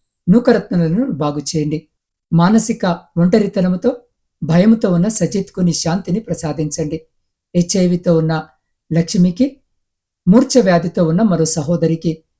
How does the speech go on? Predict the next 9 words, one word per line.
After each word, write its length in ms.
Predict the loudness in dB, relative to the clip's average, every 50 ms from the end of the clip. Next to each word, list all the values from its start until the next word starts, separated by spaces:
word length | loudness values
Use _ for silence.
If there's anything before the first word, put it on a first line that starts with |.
| _ _ _ _ _ _ _ _ _ _ -8
దురాత్మలతో 880 | -2 2 2 4 4 2 0 0 0 0 0 0 -2 -2 -2 -2 -2 -6 _ _ _ -6
బాధపడుతున్న 680 | -2 -2 0 0 0 -2 -2 -2 -4 0 0 0 0
సహోదరి 640 | 0 0 -2 0 0 0 0 0 0 0 -2 -6 _ _ _ _ _ _ _ _ _ _ _ _ _ _ -4
అఖిల, 380 | -4 -4 -2 -2 0 0 0 -2 -4 _ _ _ _ _ _ _ _ 0
పార్వతులకు 800 | 0 2 2 2 2 2 2 0 -2 -2 -4 -4 -6 -8 -8 _ _ _ _ 0
నీ 80 | 2 2
అధికారముతో 600 | 2 2 0 0 0 0 2 2 0 0 0 -2
విడుదల 360 | -2 -2 -4 -4 -4 -4 -4 -4
కలుగునుగాక. 800 | -4 -6 -6 -4 -4 -4 -6 -4 -4 -6 -6 -6 -6 -8 -10